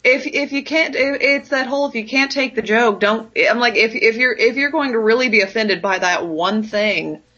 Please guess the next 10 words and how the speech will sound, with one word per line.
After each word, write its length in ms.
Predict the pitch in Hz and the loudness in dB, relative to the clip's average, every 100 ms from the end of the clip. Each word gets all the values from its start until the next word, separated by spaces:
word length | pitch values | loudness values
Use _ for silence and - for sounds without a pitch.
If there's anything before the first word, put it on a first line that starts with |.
| _ _ - _ | _ _ -20 _
don't, 480 | 202 208 214 - 202 | 2 2 0 -6 -2
don't, 320 | 220 220 - | 0 0 -4
then 220 | 226 220 | -4 -4
just 160 | 214 220 | -6 -2
don't 180 | 233 233 | 0 2
bother, 360 | 240 240 220 | 4 4 2
sa-, 240 | 220 247 226 | 0 0 0
then 240 | 214 233 | 2 2
don't 240 | 226 240 240 | 2 2 2
bother 600 | 254 254 240 233 226 - | 2 2 2 2 0 -2